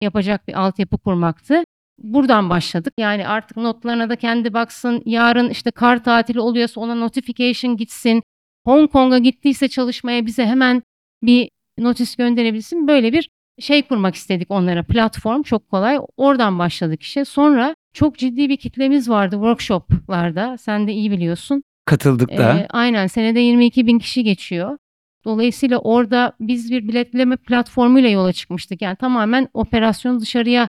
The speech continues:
Speaker 1: outsource etmekte oradaki amaç. Ama zaman içinde gördük ki bizim oradaki katılımcılarımızı tanımamız lazım.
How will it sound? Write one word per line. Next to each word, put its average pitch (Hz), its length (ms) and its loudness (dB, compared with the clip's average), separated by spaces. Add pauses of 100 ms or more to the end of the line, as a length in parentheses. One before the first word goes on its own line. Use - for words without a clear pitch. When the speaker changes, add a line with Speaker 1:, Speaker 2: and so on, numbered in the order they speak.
(260)
Speaker 1:
outsource 190 540 0
etmekte 175 380 -4
oradaki 175 420 -2
amaç. 240 380 0 (380)
Ama 226 220 -2
zaman 233 280 2
içinde 233 280 0
gördük 233 340 0
ki 226 100 -4
bizim 226 180 -2
oradaki 247 560 0 (300)
katılımcılarımızı 240 720 -2
tanımamız 208 600 2
lazım. 160 360 0